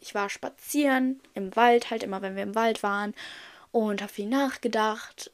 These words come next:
Und das war irgendwie richtig schön, mal so in der Natur spazieren zu gehen. Und ich glaub, das hab ich schon mal gesagt, Leute, geht einfach mal in den Wald, geht spazieren, nehmt vielleicht eure Eltern, eure Familie mit.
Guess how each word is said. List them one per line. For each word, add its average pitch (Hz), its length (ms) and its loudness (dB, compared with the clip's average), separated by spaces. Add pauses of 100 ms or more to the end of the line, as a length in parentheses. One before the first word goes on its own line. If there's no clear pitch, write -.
(100)
Und 208 600 -4
das 240 180 0
war 269 100 6
irgendwie 269 220 6
richtig 240 340 2
schön, 233 320 4
mal 214 200 2
so 208 160 2
in 208 120 -2
der 202 80 -4
Natur 208 320 -2
spazieren - 500 0
zu 240 120 -4
gehen. 233 160 4
Und 233 60 -4
ich 214 80 -6
glaub, 226 100 0
das 240 160 -8
hab 240 60 0
ich 233 100 0
schon 240 100 -2
mal 240 140 0
gesagt, 220 260 -2
Leute, 247 380 2 (580)
geht 302 280 2
einfach 262 240 6
mal 262 160 6
in 233 80 2
den 214 40 -4
Wald, 226 320 4
geht 262 180 4
spazieren, 233 800 0 (320)
nehmt 262 300 4
vielleicht - 360 0
eure 247 200 2
Eltern, 269 300 4
eure 233 180 -2
Familie 269 400 4
mit. 240 340 2